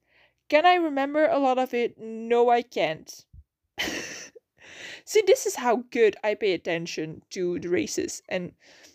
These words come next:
next season, I will be taking notes during the race so that I can talk about that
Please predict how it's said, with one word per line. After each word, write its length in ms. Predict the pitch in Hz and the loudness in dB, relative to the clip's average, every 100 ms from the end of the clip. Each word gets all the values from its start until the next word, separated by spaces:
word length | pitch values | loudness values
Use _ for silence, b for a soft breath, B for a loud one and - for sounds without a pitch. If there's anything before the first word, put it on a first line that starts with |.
| b b | b b
next 420 | - 240 - - - | 0 0 2 -4 -4
season, 560 | - 226 240 233 349 - _ _ _ _ _ _ | -4 -2 -4 -6 -8 -14 _ _ _ _ _ _
I 200 | 233 262 | 2 2
will 240 | 269 254 294 | 2 0 0
be 140 | 294 | 0
taking 440 | 285 285 285 226 220 | 0 -2 -2 -6 -2
notes 360 | 190 - - | -2 -2 -6
during 460 | 190 175 185 180 175 | -10 0 4 4 2
the 100 | 165 | 0
race 340 | 160 170 226 - | 0 0 -2 -8
so 240 | - 220 | -4 -2
that 140 | 214 | 0
I 100 | 214 | 0
can 220 | 220 208 190 | 0 -4 -6
talk 260 | - 190 | -4 -4
about 260 | 180 - - | -4 -4 -4
that 200 | - - | -6 -6